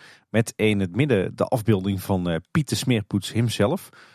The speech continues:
Ook weer een, eh, bijzonder figuur die trouwens ook mooi aansluit bij, eh, die smulpaap. Eh, zit aan een, eh, een tafel die bezaaid ligt met een hoop papier en, eh, etensresten. Eh, en hij is volgens mij, zit volgens mij nog een beetje te, te peuzelen. Hij,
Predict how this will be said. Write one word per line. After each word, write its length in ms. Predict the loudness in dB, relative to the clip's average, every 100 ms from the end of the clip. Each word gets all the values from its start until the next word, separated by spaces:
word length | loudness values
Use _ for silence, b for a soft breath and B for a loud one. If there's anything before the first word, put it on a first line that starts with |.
| B B
Ook 180 | -4 -2
weer 120 | 0
een, 120 | 2
eh, 100 | 0
bijzonder 400 | 2 2 4 2
figuur 380 | 0 0 2 0
die 100 | 0
trouwens 320 | 2 4 4
ook 80 | 2
mooi 200 | 0 0
aansluit 500 | 0 -2 0 0 0
bij, 300 | -2 -2 -2
eh, 60 | -4
die 120 | -4 -4
smulpaap. 540 | -2 -2 0 -2 -4 -14 B B B B
Eh, 460 | 0 2 4 2 0
zit 280 | 2 2 2
aan 200 | 0 0
een, 180 | 2 2
eh, 120 | 0
een 140 | -2 2
tafel 440 | 2 2 0 0
die 160 | 0 2
bezaaid 500 | 2 4 2 2 0
ligt 240 | -4 -2
met 300 | -2 -2 -6
een 120 | -2
hoop 180 | -2 -2
papier 520 | -4 -2 0 0 0 -2
en, 280 | -2 -2
eh, 340 | -2 -4 -2 -2
etensresten. 680 | -2 -2 0 0 2 -2 -2 B B B B B
Eh, 320 | 0 2 2 0
en 60 |
hij 120 | 0
is 280 | 0 0 -2
volgens 240 | 0 0 0
mij, 200 | 0 0
zit 120 | -2
volgens 180 | -2 0
mij 100 | 0
nog 100 | 0
een 100 | 0
beetje 280 | -2 -2 -4
te, 260 | 0 0 0
te 120 | -2
peuzelen. 540 | 2 2 2 2 0 -4
Hij, 340 | -2 0 2